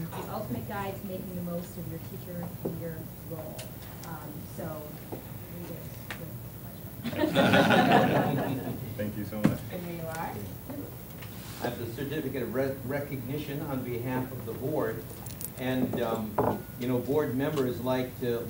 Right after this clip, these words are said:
Speaker 3: learn things too. And, uh, we're looking to you in this coming year to teach us the things that we need to know about our Michigan schools, how we can do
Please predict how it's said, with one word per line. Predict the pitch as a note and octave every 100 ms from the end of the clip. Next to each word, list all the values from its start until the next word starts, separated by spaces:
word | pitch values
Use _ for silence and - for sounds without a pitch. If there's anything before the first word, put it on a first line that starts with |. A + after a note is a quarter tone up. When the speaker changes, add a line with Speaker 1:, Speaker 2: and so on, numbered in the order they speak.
| A#2
Speaker 3:
learn | C#3+ C#3 C3
things | C#3+ B2 A#2+ - -
too. | G3 C3+ G2+ G#2+ A#2+
And, | A#2+ A#2+ A2+ A#2+
uh, | A#2 A2 A2
we're | C#3
looking | C#3+ E3+ E3 C#3
to | C3+
you | C#3+ A#3 G3+ - -
in | A3+ G#2+
this | G#2 -
coming | C3+ C#3 B2+
year | G#3 F3+ G2+ - - - -
to | - - A3
teach | G#3+ G#3+
us | F#3 -
the | -
things | B2 E3 D3+ C#3
that | C3 A#2+ C3+
we | A3+
need | G3 C3+ -
to | B2+
know | B2+ - G#2 -
about | - C3+ D#3 - - - - -
our | G#2+
Michigan | A#2 B2+ - A2 -
schools, | - C3+ C3+ D#3+ D#3+ -
how | A#2 B2
we | C3
can | B2+ A2
do | G#2+